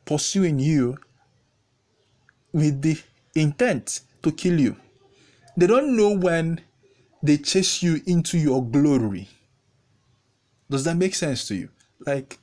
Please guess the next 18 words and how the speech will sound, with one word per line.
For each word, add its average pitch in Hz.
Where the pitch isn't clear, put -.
people 277
are 151
chasing 208
you, 160
they're 160
after 214
you 139
because 139
they 147
want 170
to 135
destroy 120
you. 107
They 196
want 185
you 170
dead. 127
But 175